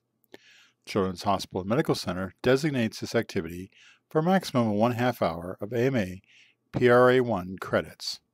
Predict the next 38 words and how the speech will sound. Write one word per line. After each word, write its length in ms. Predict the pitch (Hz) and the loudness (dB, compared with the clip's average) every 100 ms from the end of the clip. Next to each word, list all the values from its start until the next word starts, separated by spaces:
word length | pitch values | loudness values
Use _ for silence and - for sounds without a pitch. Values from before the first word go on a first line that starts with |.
| _ _ _ _ _ _ _ _ - | _ _ _ _ _ _ _ _ -6
Physicians 380 | 98 87 101 | -6 -6 -8
should 160 | - 95 | -10 -10
claim 300 | - 101 95 | -6 -4 -2
only 260 | 92 127 156 | -2 0 -2
the 100 | 151 | -4
credit 380 | - 101 101 - | -2 -2 -2 -8
commensurate 420 | - 143 - 110 | -4 -2 -2 -4
with 100 | 101 | -2
the 80 | 113 | -6
extent 380 | - - 95 90 | -6 -6 -6 -6
of 80 | |
their 120 | 90 98 | -6 -6
participation 840 | - 113 - - 117 113 87 92 | -4 -6 -6 -2 -2 -2 -4 -8
in 140 | 104 98 | -8 -8
this 180 | 95 | -6
activity. 580 | 104 90 131 104 87 90 _ _ _ - - - - _ - | -6 -4 -2 -2 -6 -16 _ _ _ -20 -20 -20 -20 _ -12
Please 320 | 104 95 90 | -6 -6 0
note, 320 | 123 92 - _ _ _ | 0 0 -6 _ _ _
you 120 | - 95 | -4 -2
are 60 | |
welcome 360 | 98 123 - 156 | 2 2 2 -4
to 80 | 127 | 4
watch 320 | 117 123 - | 6 6 0
this 180 | 107 - | -6 -4
video 340 | 104 98 98 | -2 0 0
as 120 | 90 | 0
many 200 | 107 120 | 0 0
times 400 | 117 120 104 95 | -2 -2 -2 -2
as 140 | 101 101 | -6 -4
you 120 | 101 | -4
need. 420 | 117 113 80 - _ _ - _ | -2 -2 -4 -12 _ _ -20 _
However, 500 | - 104 117 101 90 - _ - | -2 2 4 2 -2 -6 _ -6
you 100 | 101 | -6
may 140 | 95 | -6
claim 300 | - 104 95 | -6 -8 -6
credit 360 | - 170 180 156 | 0 4 4 4
for 260 | 101 | -2
it 60 | 90 | -4